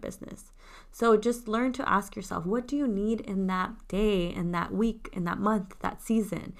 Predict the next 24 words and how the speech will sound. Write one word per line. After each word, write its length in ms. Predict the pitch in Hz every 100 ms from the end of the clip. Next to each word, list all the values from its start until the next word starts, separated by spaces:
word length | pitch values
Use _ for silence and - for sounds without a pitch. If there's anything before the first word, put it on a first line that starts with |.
| -
Because 260 | - 202 208
priorities 600 | - 202 202 226 254 185
will 260 | 180 190 185
look 320 | 175 175 -
different. 460 | 165 156 - - - - - - - - - - -
But 120 | -
you 140 | 208 202
learn 220 | 190 214
to 120 | 208
make 180 | 196 190
the 80 | 165
decisions, 600 | - 180 170 165 151 165
and 80 |
you 100 | 175
learn 260 | 175 180 190
to 100 | 190
trust 320 | - 175 165
yourself, 460 | - - - - -
and 120 | 175
you 60 | 165
continue 460 | 180 165 196 196
striving 420 | 190 - - - -
for 160 | -
progress. 680 | - - - - 180 - -